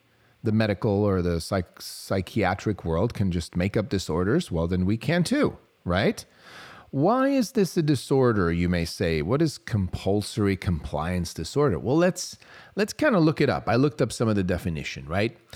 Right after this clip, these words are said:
So, for example, compulsory means mandatory, enforced, and compliance means,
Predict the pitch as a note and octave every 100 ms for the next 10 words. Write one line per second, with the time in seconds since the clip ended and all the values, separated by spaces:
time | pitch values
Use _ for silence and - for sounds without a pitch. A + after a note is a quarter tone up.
0 | - - - E3 G3 F3+ C#3+ D3+ B2 C3
1 | G#2+ - - A#2+ - F3 F3+ - C3 G#2+
2 | A2 G2+ F2 A2 D3+ - - _ - A#2
3 | G#2 F#2 G2 - G#2 F2+ F#2+ E3 - B2
4 | - G#2 D2+ F#3 - - - - _ _
5 | _ _ _ - - - - _ C#3+ B2+
6 | B2+ B2+ B2+ - - _ _ - C3+ A#2+
7 | D#3+ F#3 E3 A2 G2 - F#2 C#2+ A2 A3+
8 | -